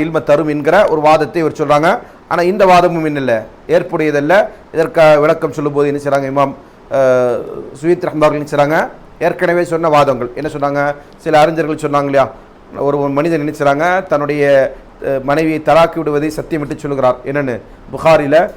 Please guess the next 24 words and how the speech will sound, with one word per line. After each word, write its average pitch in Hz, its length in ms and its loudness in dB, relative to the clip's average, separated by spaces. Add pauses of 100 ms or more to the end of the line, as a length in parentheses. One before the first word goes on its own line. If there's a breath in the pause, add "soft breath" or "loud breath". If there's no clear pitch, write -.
(180)
பலவீனமான 147 540 0
ஹதீஸ் 135 300 -6
இல்லை 143 220 0
என்று 143 200 -4
சத்தியமிட்டு 131 420 -6
சொல்றாருன்னா, 127 340 0 (360 loud breath)
அவரோட 175 240 2 (100)
சத்தியத்தை 170 360 -4
முறிக்க 156 260 -4
வேண்டிய 147 260 -2
தேவையில்லை, 156 440 0 (280 loud breath)
ஏன்னா 160 180 0
அப்படியான 147 300 0 (120)
செய்தி 156 240 -4
கிடையாது. 131 380 2 (260 loud breath)
என்ன 185 300 -6
செய்றாங்க? 143 260 2 (600)
அவர்கள் 139 320 2
அறுதிப்பட 147 340 0 (100)
என்ன 143 120 -4
செய்றாங்க? 135 280 0
அதை 131 180 -2
தெரிவிக்கிறாங்க. 139 480 0 (460 loud breath)
இதே 202 120 4